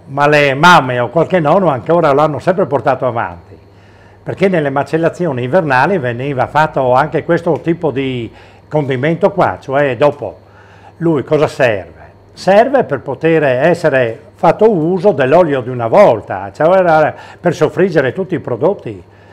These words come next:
sia in padella e adesso lo usiamo anche come, come antipasto, che ci fanno delle tartine, degli inserimenti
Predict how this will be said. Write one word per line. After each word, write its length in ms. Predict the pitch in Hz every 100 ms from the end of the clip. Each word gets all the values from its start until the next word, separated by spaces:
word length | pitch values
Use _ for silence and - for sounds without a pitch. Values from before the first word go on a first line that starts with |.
| - -
sia 460 | - 170 156 135
in 560 | 139 139 139 135 123 120
padella 680 | 156 147 156 196 262 208 123
e 80 | 123
adesso 640 | 127 131 185 240 208 147
lo 140 | 143
usiamo 440 | 165 127 202 220 170
anche 300 | 202 196 165
come, 480 | 214 208 185 143 120 - - -
come 200 | 170 185
antipasto, 580 | 170 156 220 240 170
che 80 | 120
ci 100 | 104
fanno 200 | 113 151
delle 200 | 143 143
tartine, 580 | 143 143 - 226 156 87
degli 240 | 101 123 131
inserimenti 840 | 127 160 147 180 185 131 139 98